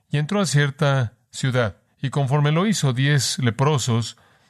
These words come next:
estaban a distancia y se reunieron con él". Los leprosos siempre estaban a distancia porque se creía, y probablemente era verdad,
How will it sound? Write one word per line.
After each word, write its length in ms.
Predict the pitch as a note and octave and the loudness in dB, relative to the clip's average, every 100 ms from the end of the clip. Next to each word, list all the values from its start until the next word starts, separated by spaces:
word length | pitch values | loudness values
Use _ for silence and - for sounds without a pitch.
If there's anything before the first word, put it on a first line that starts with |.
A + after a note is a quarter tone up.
| _ _ - | _ _ -8
estaban 680 | A2+ - C#3 C3 C3 B2+ - | -6 -2 0 0 0 -2 -6
a 440 | C#3 A#2 A2 G#2 - | -2 0 -2 -4 -10
distancia 1000 | B2 A2 A2 - E3 E3+ B2 A#2 A#2 G#2+ _ _ _ | -8 -6 -6 -4 -4 -2 -2 0 -2 -4 _ _ _
y 360 | B2+ B2 B2 A2 _ _ _ _ | -4 -2 -4 -6 _ _ _ _
se 220 | - B2 | -6 -2
reunieron 460 | A2+ A2 A2+ A2+ A2 | 0 2 4 2 2
con 200 | A#2 A#2 | 2 4
él". 240 | A#2+ F#2+ _ - | 2 -2 _ -6
Los 100 | G#2+ | -4
leprosos 480 | G#2+ C3 C#3 C3 A2+ | -2 0 0 0 0
siempre 320 | C3 A#2+ B2 | -2 0 -2
estaban 540 | - C3 B2 A#2+ G#2+ | 0 0 2 0 -4
a 100 | - A2+ | -4 -4
distancia 760 | G#2 - C#3+ D3 D3 C#3 B2 _ _ _ _ _ | -4 0 0 0 0 0 -2 _ _ _ _ _
porque 300 | - A#2 A2 | -6 -4 -2
se 160 | A2+ A#2+ | -4 -4
creía, 360 | A#2+ A#2+ C#3 D3+ | -2 0 0 0
y 40 | |
probablemente 520 | B2+ A#2 B2 B2 A#2 | 0 0 2 0 0
era 80 | A#2 | 0
verdad, 420 | A2+ A2 C#3 C#3 | 2 2 2 0